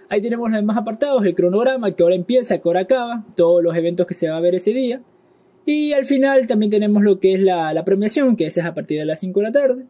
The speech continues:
En ejemplo de este, de este cronograma tenemos al cuatro por cuatro, Megamix O H, Pyramix Cube, tres por tres primera ronda, Launch, tenemos el dos por dos,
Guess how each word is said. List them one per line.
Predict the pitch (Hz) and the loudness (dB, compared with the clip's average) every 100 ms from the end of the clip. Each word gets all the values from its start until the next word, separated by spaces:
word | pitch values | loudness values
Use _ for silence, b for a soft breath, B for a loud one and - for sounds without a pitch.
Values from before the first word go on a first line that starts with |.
| _ _ _ | _ _ _
En | 208 | -4
ejemplo | 208 220 214 226 | 0 0 -2 -4
de | 214 | -4
este, | 214 233 | -4 0
de | 208 202 | 4 4
este | 196 208 | 4 0
cronograma | 208 214 233 226 220 | 0 0 -2 -2 -2
tenemos | 185 175 170 156 | 0 0 -2 -4
al | 151 143 139 139 139 | -4 -4 -4 -4 -2
cuatro | 180 180 180 | 0 0 0
por | 190 | 0
cuatro, | 254 247 214 262 | 0 0 -2 -4
Megamix | 220 175 185 165 190 190 | -2 0 0 0 -2 0
O | 170 | 0
H, | 196 180 - 262 - _ _ _ - | 0 -2 -4 -6 -10 _ _ _ -4
Pyramix | 233 180 180 196 202 | -2 -2 -2 -2 -2
Cube, | - 240 214 - | 0 -2 -2 -6
tres | - 135 | -4 -4
por | - 175 | -2 -2
tres | 185 180 | 0 -2
primera | 190 190 196 | -4 -2 -2
ronda, | 240 226 202 240 - _ _ 180 | 0 0 -2 -4 -10 _ _ -4
Launch, | 226 214 208 - - _ - | -2 -2 -4 -6 -14 _ -8
tenemos | 165 170 175 175 | -4 0 0 0
el | 156 135 | 0 0
dos | 135 143 | 0 -2
por | 202 | 0
dos, | 233 226 208 | 2 0 -2